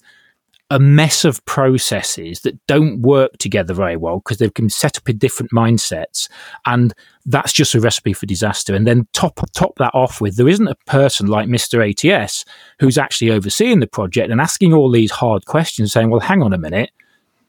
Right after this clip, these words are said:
let's just take a step back and look at the whole thing holistically and then work out what's the way forward." And that's why, because we end up with just people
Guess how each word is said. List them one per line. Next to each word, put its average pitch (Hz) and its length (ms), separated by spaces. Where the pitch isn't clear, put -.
let's 165 140
just - 180
take 165 240
a - 40
step 110 280
back 107 400
and 117 140
look 123 200
at - 120
the - 80
whole 120 420
thing 107 540
holistically 120 840
and 123 160
then 139 220
work 120 380
out 110 300
what's 110 360
the 110 80
way 101 180
forward." 87 600
And 117 140
that's 175 300
why, 117 300
because 101 280
we 117 80
end 113 120
up 113 60
with 101 80
just - 160
people 113 440